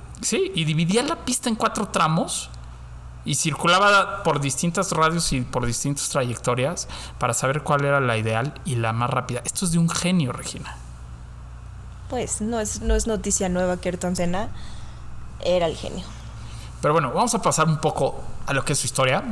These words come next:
Speaker 1: Y es que fíjate que en mil novecientos ochenta y uno Ayrton viajó a Inglaterra sin saber hablar casi inglés.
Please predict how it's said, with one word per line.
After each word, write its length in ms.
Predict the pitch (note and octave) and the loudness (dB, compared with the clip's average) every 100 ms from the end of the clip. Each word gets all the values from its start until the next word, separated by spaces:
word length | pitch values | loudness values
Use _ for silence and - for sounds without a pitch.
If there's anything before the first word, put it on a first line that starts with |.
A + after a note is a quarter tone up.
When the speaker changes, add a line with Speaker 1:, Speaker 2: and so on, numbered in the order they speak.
| D#3 | -2
Speaker 1:
Y 80 | |
es 80 | D#3+ | -2
que 80 | F#3 | 0
fíjate 180 | F3+ D#3 | -2 0
que 60 | |
en 60 | D3 | 2
mil 100 | D#3 | 4
novecientos 280 | D#3+ F3+ E3 | 4 2 0
ochenta 300 | B2+ A#2+ A#2+ | 0 0 2
y 80 | A#2+ | 2
uno 240 | C3 E3+ - - - - - - - | 2 0 -2 -10 -12 -12 -12 -12 -6
Ayrton 380 | - B2+ C#3+ E3+ | 0 2 2 2
viajó 560 | C3+ A#2 C#3+ D3 C#3+ C3+ | 2 2 4 4 6 6
a 80 | B2 | 4
Inglaterra 560 | A#2+ A#2+ A#2 D3+ D3+ | 2 0 0 2 4
sin 160 | - B2 | 2 2
saber 220 | C3+ C#3+ | 4 6
hablar 400 | C#3+ C#3 C#3 - - - - | 6 6 2 0 -10 -10 -2
casi 240 | C3+ - | 0 2
inglés. 400 | A#2+ B2+ C#3 - | 2 4 2 -2